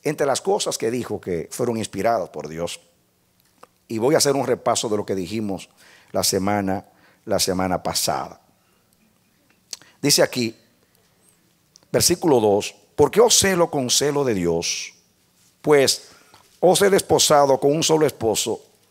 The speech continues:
para presentaros como una virgen pura a Cristo". Posiblemente el apóstol Pablo está, estaba pensando en lo que la Biblia dice, que leímos la vez pasada,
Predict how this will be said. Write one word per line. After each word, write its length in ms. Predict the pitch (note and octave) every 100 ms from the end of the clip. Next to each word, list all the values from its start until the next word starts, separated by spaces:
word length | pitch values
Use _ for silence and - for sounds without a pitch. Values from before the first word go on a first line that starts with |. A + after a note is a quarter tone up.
| - - - _ _ _
para 220 | A#2+ C3+
presentaros 580 | - C3 B2+ E3 F#3 F3+
como 180 | D3 D3
una 160 | D#3
virgen 300 | C3+ D3 B2+
pura 440 | G#2+ B2 A2+ G#2+ -
a 100 | F#2
Cristo". 440 | - E2 C#2+ - - _ _ _ _ _ _ _ _ - - - - -
Posiblemente 680 | _ D3 G#3 A#3+ A3+ E3 E3 D3
el 60 |
apóstol 400 | C#3+ - E3+ E3+
Pablo 320 | - C#3 B2+
está, 500 | B2 - B2+ C3 B2+ A#2+
estaba 640 | A#2 - B2+ C3 C3 B2 - -
pensando 800 | D3+ C#3 A#2 D#3+ C3+ G#2+ F#2+ F#2 - _ _ _ _ _ _ _ _ _ _ _ _ _ _ _ _ -
en 160 | C3
lo 140 | C3+ C3
que 120 | C#3+
la 120 | C3+
Biblia 320 | C3 F#3+ G3
dice, 300 | D3+ C3+ C3+
que 120 | B2+
leímos 380 | A#2 A#2 C#3 B2
la 100 | A2+
vez 140 | A2 A#2+
pasada, 580 | C3 - F#2+ F#2 A2+